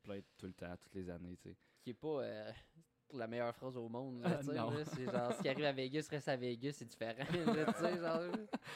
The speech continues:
Speaker 1: Ben encore là, c'est assez
Speaker 2: C'est
Speaker 1: suspect, là.
Speaker 2: Ben ouais, vraiment, vraiment, mais... Ouais.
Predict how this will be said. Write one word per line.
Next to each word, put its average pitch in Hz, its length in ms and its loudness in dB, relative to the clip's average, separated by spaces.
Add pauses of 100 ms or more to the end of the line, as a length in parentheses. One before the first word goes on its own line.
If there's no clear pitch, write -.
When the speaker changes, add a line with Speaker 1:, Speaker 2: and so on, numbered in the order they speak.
(120)
Speaker 1:
Ben 120 180 4
encore 113 320 0
là, 110 180 -2
c'est - 140 -8
assez 123 200 -4
Speaker 2:
C'est 120 160 -6
Speaker 1:
suspect, 104 400 -6
là. 123 80 -6
Speaker 2:
Ben 156 300 0
ouais, 143 180 -6
vraiment, 135 500 -4
vraiment, 120 460 -8
mais... 101 200 -14 (140)
Ouais. 117 120 -16